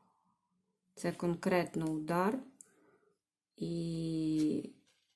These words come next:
ми просто не знаємо, чи зможемо ми його відбити.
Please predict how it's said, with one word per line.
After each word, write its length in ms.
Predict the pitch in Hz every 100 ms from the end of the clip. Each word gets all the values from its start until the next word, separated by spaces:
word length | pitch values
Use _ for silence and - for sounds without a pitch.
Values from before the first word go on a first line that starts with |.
| _ _ - - - _ _ _ _ _
ми 320 | - 170 175 208
просто 500 | 208 208 196 - 214
не 180 | 202
знаємо, 500 | 190 175 165 170 190
чи 200 | 202 -
зможемо 640 | 170 170 170 175 185 185 190
ми 240 | 170 160
його 360 | 170 170 165 160
відбити. 640 | 165 160 151 151 - -